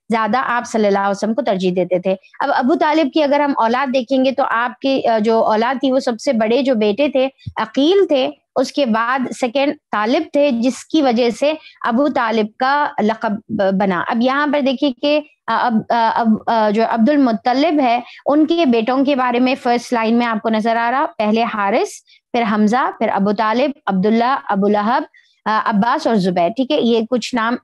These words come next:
चंद यहाँ पर है। और फिर उसमें देखिए, अब अबू तालिब के नीचे आप देखिए, अ, यहाँ पर स्क्रीन पर कि उनके जो बेटे थे कौन कौन थे।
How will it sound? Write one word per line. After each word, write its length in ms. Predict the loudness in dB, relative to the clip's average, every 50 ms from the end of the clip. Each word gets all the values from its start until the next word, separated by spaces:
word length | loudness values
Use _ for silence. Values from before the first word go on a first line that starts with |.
| -6 -4
चंद 260 | -2 0 0 0 0
यहाँ 280 | 0 0 0 0 -2
पर 160 | -2 0 0 0
है। 240 | 0 0 0 -2 -6 _ _ _ _ -6 -2
और 220 | 0 0 0 2 0
फिर 120 | 0 0
उसमें 420 | 0 0 -2 -2 0 0 2 2
देखिए, 260 | 2 0 2 2 0 2
अब 200 | 2 2 0 0 0 0
अबू 200 | 0 2 2 2
तालिब 440 | 0 0 -2 0 0 0 -2 -2 -4 -2
के 100 | 0 2
नीचे 300 | 2 2 2 0 0 -2
आप 180 | -2 -2 -2 -2
देखिए, 460 | 0 -2 -2 -2 0 0 0 0 -2 _ _ _ _ _ -6 -2
अ, 300 | 0 0 2 2 2 0 -2 _ 0
यहाँ 360 | 0 2 2 2 2 0 0
पर 160 | 0 -2 -2 -4
स्क्रीन 400 | -4 -2 0 0 2 2 2 2
पर 220 | 2 0 -2 -2 -4 _ _ _ _ -2
कि 100 | 0 0
उनके 340 | 0 2 2 2 2 2 2
जो 140 | 2 2 2
बेटे 340 | 2 2 0 2 0 0 0
थे 140 | 2 0 0
कौन 240 | 0 0 0 0
कौन 200 | 0 2 0 0
थे। 360 | 0 0 0 0 -2 -4 _